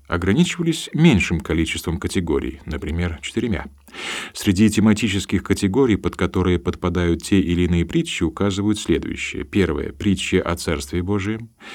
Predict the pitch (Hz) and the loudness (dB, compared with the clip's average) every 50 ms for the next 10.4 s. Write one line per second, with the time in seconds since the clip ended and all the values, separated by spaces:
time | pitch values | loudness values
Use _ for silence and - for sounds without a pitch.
0 | - - - - - - 117 120 113 101 95 - 110 113 110 - - - 147 - | -18 -18 -18 -2 2 4 6 8 8 6 6 6 4 2 2 2 2 2 2 4
1 | 113 104 101 98 98 107 107 95 90 87 92 92 - 107 104 101 85 101 98 101 | 4 2 2 4 6 6 6 6 6 4 2 4 6 4 4 6 6 4 4 4
2 | 98 90 - 107 98 - - - 95 87 82 80 80 78 78 - 90 90 85 80 | 4 4 4 2 2 2 2 4 4 4 4 2 0 -2 -2 0 0 0 2 2
3 | 85 90 82 82 82 73 73 71 76 71 - - 80 71 67 67 65 67 - - | 0 0 2 2 0 0 0 -4 -6 -6 -6 -6 -6 -4 -4 -4 -6 -4 -4 -4
4 | 107 117 - - - - - - - - - - 117 123 113 - - 101 92 - | -6 -6 -8 -12 -14 -14 -14 -14 -6 0 4 6 8 8 8 6 6 4 4 4
5 | - 123 123 - - 120 107 110 113 113 113 104 - - 110 107 107 101 - - | 2 2 2 2 2 2 2 2 2 0 0 0 2 2 4 6 6 4 4 4
6 | 101 101 98 90 85 82 80 82 76 78 85 78 76 82 101 127 120 - - - | 4 6 6 6 4 2 0 -2 -2 -4 -4 -4 -4 -4 -6 -6 -8 -8 -6 -6
7 | 127 80 90 131 143 131 - 143 131 - - 147 156 156 - - - 135 131 - | -4 2 4 4 4 4 4 0 0 2 2 0 0 0 -2 0 2 2 2 2
8 | - 95 87 85 80 78 - - - 123 143 151 151 156 - - 101 117 139 147 | 0 0 0 0 -2 -2 -4 -6 -2 0 2 4 4 4 2 0 0 2 2 2
9 | 92 92 90 123 131 123 123 127 123 110 107 107 107 92 110 110 113 123 123 131 | 2 4 4 4 6 6 6 4 4 4 2 2 2 2 2 0 0 0 -2 0
10 | 143 143 120 85 80 - - - | 2 4 4 2 2 0 -6 -10